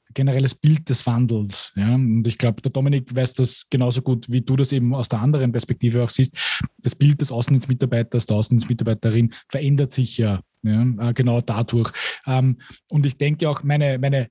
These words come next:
absolut nicht als Suggestivfrage, danke für die Ehrenrettung, Dominik, übrigens, ähm, war tatsächlich darauf ausgerichtet zu sagen, „Ja, wofür brauche ich denn jetzt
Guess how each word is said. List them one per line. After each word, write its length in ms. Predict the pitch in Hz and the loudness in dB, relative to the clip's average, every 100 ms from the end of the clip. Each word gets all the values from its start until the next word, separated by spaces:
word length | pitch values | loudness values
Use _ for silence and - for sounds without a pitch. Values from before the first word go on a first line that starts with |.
| - | -4
absolut 500 | 156 - 165 156 147 | -6 -2 -2 0 0
nicht 340 | 135 175 - | 2 2 0
als 160 | 147 135 | -4 -4
Suggestivfrage, 1000 | 139 139 - 151 156 - 113 110 131 160 | -2 -2 0 0 0 -2 -2 0 0 0
danke 280 | 127 123 | -2 -2
für 100 | 135 | 0
die 100 | 143 | 0
Ehrenrettung, 580 | 123 127 139 135 131 143 | 0 0 0 0 0 0
Dominik, 420 | 135 127 131 147 | 2 2 2 0
übrigens, 680 | 147 131 135 160 - - - - | 0 0 0 -2 -4 -12 -14 -6
ähm, 400 | 143 147 143 135 _ - - | 0 2 2 0 _ -20 -8
war 320 | 135 147 143 | -2 0 0
tatsächlich 480 | 156 156 156 185 165 | 0 0 0 0 0
darauf 480 | 135 139 143 139 - | 0 0 -2 -4 -6
ausgerichtet 720 | - 127 - 160 160 160 160 - | -2 -2 0 0 0 -2 -4 -2
zu 80 | |
sagen, 540 | 151 - 131 131 147 139 - - - - _ | 0 2 2 2 2 0 -6 -16 -16 -20 _
„Ja, 160 | 143 | 0
wofür 420 | 147 131 - 160 | 0 0 2 0
brauche 400 | 165 143 123 143 | 2 -2 -2 0
ich 140 | 170 165 | 0 0
denn 180 | 156 147 | 0 2
jetzt 440 | 139 139 - - | 2 -2 -10 -14